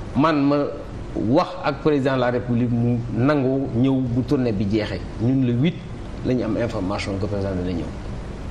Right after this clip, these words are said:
Le neuf mu def conseil des ministres confirmé ko. Donc on a du neuf au dix-neuf. Nous avions dix jours. Mu ne day jaar Linguère, jaar Daara. Wax dëgg Yàlla nga may ma tuuti occasion ma profiter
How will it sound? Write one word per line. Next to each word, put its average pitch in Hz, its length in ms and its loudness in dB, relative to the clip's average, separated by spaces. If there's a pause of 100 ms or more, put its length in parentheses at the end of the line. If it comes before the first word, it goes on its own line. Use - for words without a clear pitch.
(1040)
Le 120 120 2
neuf 156 380 2
mu 127 140 2
def 120 200 -2
conseil 117 280 0
des 113 80 2
ministres 117 340 0
confirmé 110 420 2
ko. - 1160 -8
Donc 110 100 0 (320)
on 110 120 0
a 107 100 2
du 95 160 2
neuf 123 340 2 (120)
au 101 40 -2
dix-neuf. 101 540 0 (480)
Nous 98 120 -2
avions 98 200 0 (120)
dix 123 140 4
jours. 110 180 2 (840)
Mu 113 120 4
ne 113 80 2
day 110 240 2
jaar 113 180 2
Linguère, 117 480 2
jaar 98 180 0
Daara. 90 340 -2
Wax 92 160 -2
dëgg 147 200 4
Yàlla 135 240 2
nga 104 140 -2
may 160 160 2
ma 170 120 2
tuuti 175 220 0
occasion 151 360 2
ma 143 120 2
profiter 185 560 2